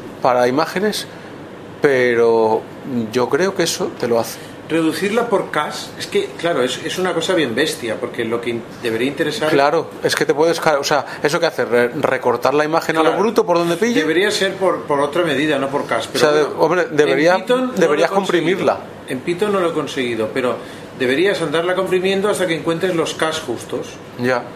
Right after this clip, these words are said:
Speaker 2: Entonces, en Python no lo he conseguido y no sé si lo voy a conseguir en
Speaker 1: Pues
Speaker 2: con atajos.
Speaker 1: yo, yo sé que, que atajos tiene muchas instrucciones de manipulación de imagen. No sé
Speaker 2: Lo
Speaker 1: exactamente
Speaker 2: buscaré,
Speaker 1: eso,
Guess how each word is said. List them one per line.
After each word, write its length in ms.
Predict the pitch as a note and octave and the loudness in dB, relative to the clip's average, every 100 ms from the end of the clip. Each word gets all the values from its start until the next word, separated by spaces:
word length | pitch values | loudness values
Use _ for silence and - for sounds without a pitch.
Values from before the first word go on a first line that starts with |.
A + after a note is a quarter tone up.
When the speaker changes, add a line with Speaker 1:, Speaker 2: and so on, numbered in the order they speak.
| - - - - | -16 -16 -16 -14
Speaker 2:
Entonces, 380 | - D3+ F3+ E3+ D#3+ | -4 0 0 0 -2
en 160 | D3 B2+ - | -4 -4 -6
Python 300 | E3 F#3+ F#3+ | -2 0 2
no 80 | |
lo 80 | F#3+ | 0
he 20 | |
conseguido 640 | F#3+ F3+ F3+ F#3 F#3 G#3 - C#3 | 0 0 2 0 2 -2 -2 -6
y 80 | |
no 180 | A#2+ C#3 | -4 -4
sé 200 | C3+ D#3 | -2 -2
si 80 | F#3+ | 0
lo 80 | E3+ | 2
voy 100 | C3+ | 2
a 60 | A#2+ | 0
conseguir 400 | A2+ A#2+ A#2 A2 | -4 -4 -2 -2
en 160 | G#2+ G#2 G2+ F#2+ F#2+ F#2+ F#2+ - - - - | -2 -4 -8 -8 -10 -12 -12 -14 -14 -14 0
Speaker 1:
Pues 600 | C3 C3 B2+ - - - | 4 4 2 0 0 0
Speaker 2:
con 160 | C#3+ C#3 | 0 2
atajos. 220 | D#3+ E3 | 2 2
Speaker 1:
yo, 40 | |
yo 140 | D#3 E3+ | 0 2
sé 140 | F#3+ | 2
que, 180 | D#3+ C#3 | 2 0
que 120 | C#3+ | 2
atajos 480 | D3+ C#3 G3 - G#3 | 2 2 0 -2 -2
tiene 300 | - E3 D#3 | 0 2 2
muchas 500 | D3+ D#3 E3 D#3+ D3 | 2 0 0 0 0
instrucciones 520 | D3+ - C#3+ E3+ G3 | -2 -4 -4 0 0
de 100 | E3+ C#3+ | 2 2
manipulación 720 | B2+ B2 B2 A#2 A2+ C3+ B2 | 2 0 2 2 2 0 0
de 80 | A#2 | 0
imagen. 340 | G2+ - - F#2+ - - - - - | -2 -6 -10 -12 -14 -14 -14 -14 -4
No 120 | C3 | -2
sé 60 | B2+ | 0
Speaker 2:
Lo 40 | |
Speaker 1:
exactamente 460 | C3+ B2+ C3+ C3+ C3 | 0 2 2 2 2
Speaker 2:
buscaré, 160 | C#3 G3+ | 2 2
Speaker 1:
eso, 180 | - | -2